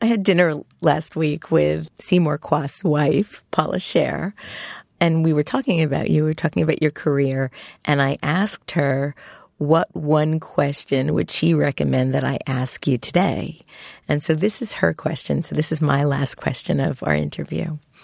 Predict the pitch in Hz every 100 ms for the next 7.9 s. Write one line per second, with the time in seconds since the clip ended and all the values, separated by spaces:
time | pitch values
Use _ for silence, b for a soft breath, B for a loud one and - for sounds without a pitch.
0 | B B B B - 175 - 156 135 160
1 | - B B 185 165 - 190 208 208 -
2 | 165 147 139 139 - 143 - - 160 -
3 | 165 160 156 - 143 135 127 135 135 -
4 | 135 - - 139 147 147 143 139 135 143
5 | 123 131 139 143 - - 127 139 147 135
6 | - 151 - - B B B B 151 -
7 | 165 143 135 139 135 143 95 131